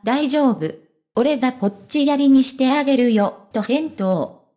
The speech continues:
さらに、何を食べたいかや好みの食べ物について質問するなど、その人柄を存分に表現しています。彼のぽっちゃり好きアピールは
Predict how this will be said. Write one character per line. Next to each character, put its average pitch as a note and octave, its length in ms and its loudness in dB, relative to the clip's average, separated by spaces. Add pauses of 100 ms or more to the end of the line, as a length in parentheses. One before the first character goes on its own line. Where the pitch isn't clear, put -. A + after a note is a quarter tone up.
(140)
さ D#4+ 180 -2
ら D4+ 140 0
に、 G#3 400 0
何 E4 280 0
を B3+ 60 4
食 A3+ 200 -2
べ C#4 140 0
た D4+ 160 -2
い C#4+ 80 -2
か A#3+ 160 -2
や G3 340 0
好 F4 260 -2
み D4 140 2
の A3 120 4
食 A3+ 180 -2
べ D#4 140 0
物 D4 240 2
に G3+ 160 4
つ C#4+ 160 -2
い C#4 140 2
て F#3 120 -2
質 G#3 300 -6
問 D4 280 0
す C4+ 140 -4
る C4+ 140 2
な C4+ 140 2
ど、 G3 420 -2
そ B3 160 -2
の C#4 160 2
人 B3+ 240 -4
柄 A#3 360 0
を - 280 -2
存 D#4+ 260 -2
分 D4+ 280 0
に D4+ 200 -2
表 D4 440 0
現 C4 140 4
し - 120 -10
て G#3+ 80 0
い F#3+ 120 2
ま F3+ 160 -2
す。 - 200 -20 (440)
彼 D#4 280 0
の G3 460 0
ぽ A3 80 -2
っ A3+ 140 -4
ち - 120 -6
ゃ D4+ 60 0
り D4 140 0
好 C4+ 140 2
き A#3+ 460 -4
ア A3 100 -2
ピ D#4+ 240 0
ー C4 160 4
ル - 0 -
は F#3 280 -4